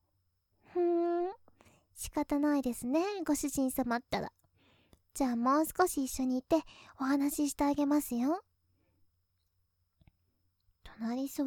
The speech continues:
ってほしい？もうわかりました。それで、何お話しするんですか？俺についてきたことへの後悔？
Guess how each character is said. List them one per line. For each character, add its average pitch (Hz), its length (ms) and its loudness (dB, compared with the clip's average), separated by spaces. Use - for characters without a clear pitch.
っ 277 60 0
て 294 80 0
ほ 285 180 0
し 277 840 -2
い？ 370 40 -6
も 226 480 0
う - 20 -16
わ 196 80 -18
か 269 140 -2
り 285 100 0
ま 302 180 2
し - 120 -6
た。 - 180 -4
そ - 160 -6
れ 285 160 2
で、 339 80 4
何 302 280 4
お 254 40 0
話 247 320 -2
し - 60 -10
す 269 60 0
る 262 120 0
ん 262 80 -2
で 233 100 -4
す - 100 -12
か？ 302 300 0
俺 - 280 -8
に 320 180 -2
つ - 140 -10
い 403 100 -2
て - 100 -18
き - 120 -18
た 240 100 -10
こ 233 140 -10
と 226 80 -4
へ 208 100 -4
の 196 160 -4
後 370 320 -4
悔？ 269 400 -2